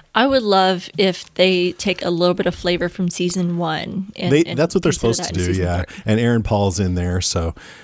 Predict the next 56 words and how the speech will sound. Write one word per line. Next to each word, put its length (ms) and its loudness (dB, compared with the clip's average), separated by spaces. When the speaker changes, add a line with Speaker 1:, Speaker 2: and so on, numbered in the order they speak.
Speaker 2:
yeah, 120 2
I 20 2
Speaker 1:
Yeah. 60 2
Speaker 2:
didn't 180 2
mean 120 2
for 100 0
this 180 2
to 60 -8
be 100 2
an 80 0
ad, 300 0
but 100 0
if 120 -2
anybody's 380 0
interested, 380 -2
I 60 2
have 100 0
a 40 -4
Westworld 420 -2
podcast. 540 -4
If 120 -6
you 60 -2
go 100 -2
to 60 -2
podcastica 680 -4
dot 160 -4
com, 180 0
we're 100 4
about 200 2
to 80 -6
get 160 -2
back 240 0
into 280 -2
it. 40 0
I'm 80 0
gonna 200 0
do 220 0
a 80 0
catch-up 400 -2
episode, 540 0
and 100 0
then 100 0
we're 100 -2
gonna 200 -2
start 320 2
in 160 2
with 240 -2
season 300 0
three. 320 2
It's 180 -4
me 140 4
and 220 2
David, 540 0
Karen's 440 2
husband. 440 2
Speaker 1:
Yay. 640 -4